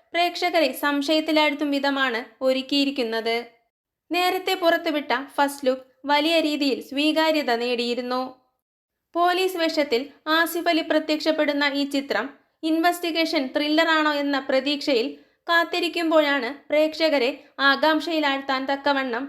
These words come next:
സെക്കൻഡ് ലുക്ക് എത്തിയിരിക്കുന്നത്. കഴിഞ്ഞ രണ്ട് വർഷത്തിനിടെ ആസിഫ് അലി പോലീസ് വേഷത്തിലെത്തുന്ന മൂന്നാമത്തെ ചിത്രമാണ് രേഖാചിത്രം. രണ്ടായിരത്തി ഇരുപത്തിരണ്ടിൽ ഇറങ്ങിയ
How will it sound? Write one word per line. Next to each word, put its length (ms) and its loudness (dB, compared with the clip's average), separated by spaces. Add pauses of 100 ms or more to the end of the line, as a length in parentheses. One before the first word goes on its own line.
(160)
സെക്കൻഡ് 400 0
ലുക്ക് 240 0 (120)
എത്തിയിരിക്കുന്നത്. 880 0 (720)
കഴിഞ്ഞ 360 2
രണ്ട് 300 0
വർഷത്തിനിടെ 680 0 (340)
ആസിഫ് 400 0
അലി 140 2
പോലീസ് 500 2
വേഷത്തിലെത്തുന്ന 760 0 (280)
മൂന്നാമത്തെ 600 2
ചിത്രമാണ് 680 -2 (200)
രേഖാചിത്രം. 760 0 (760)
രണ്ടായിരത്തി 600 2
ഇരുപത്തിരണ്ടിൽ 680 0
ഇറങ്ങിയ 380 0